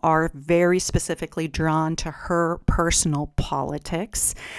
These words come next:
But I find there's something else that I'm drawn to,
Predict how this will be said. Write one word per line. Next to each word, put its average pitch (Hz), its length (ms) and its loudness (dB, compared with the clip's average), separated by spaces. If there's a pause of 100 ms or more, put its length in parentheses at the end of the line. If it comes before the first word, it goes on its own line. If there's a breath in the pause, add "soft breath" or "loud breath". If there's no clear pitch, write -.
(400 loud breath)
But 214 200 4
I 330 420 2
find 233 640 2
there's 185 220 2
something 196 520 2
else 160 340 -2
that 160 200 -2
I'm 151 460 -2
drawn 151 500 -4
to, 156 460 -6